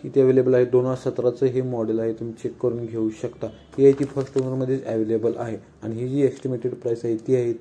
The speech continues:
तीन लाख पस्तीस हजार रुपये. तर आता काही आपण budget गाड्यांकडे दाखवणार आहे मी तुम्हाला. तर पुढे बघाल तर हे बघ, Renault Kwid इथे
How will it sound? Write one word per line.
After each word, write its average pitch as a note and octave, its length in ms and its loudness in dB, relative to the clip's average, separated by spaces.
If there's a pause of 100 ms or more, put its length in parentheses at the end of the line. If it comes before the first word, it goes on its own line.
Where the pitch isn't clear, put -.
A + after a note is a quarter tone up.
(100)
तीन C#3+ 180 4
लाख A#2+ 340 0
पस्तीस B2 300 -4
हजार A2 200 -2
रुपये. G#2+ 260 -6 (2500)
तर B2+ 80 -2
आता B2+ 160 0 (260)
काही B2 180 2
आपण B2 260 0
budget B2 280 0
गाड्यांकडे A#2 480 2 (400)
दाखवणार A#2+ 400 -4
आहे A2+ 100 0
मी A2+ 160 -4
तुम्हाला. G#2+ 240 -4
तर A2+ 200 -4
पुढे A#2+ 240 -4
बघाल A2+ 340 -4
तर A2+ 60 -2
हे A2 120 0
बघ, A2+ 200 -4 (840)
Renault C3+ 420 0 (160)
Kwid C3+ 200 4 (160)
इथे - 200 0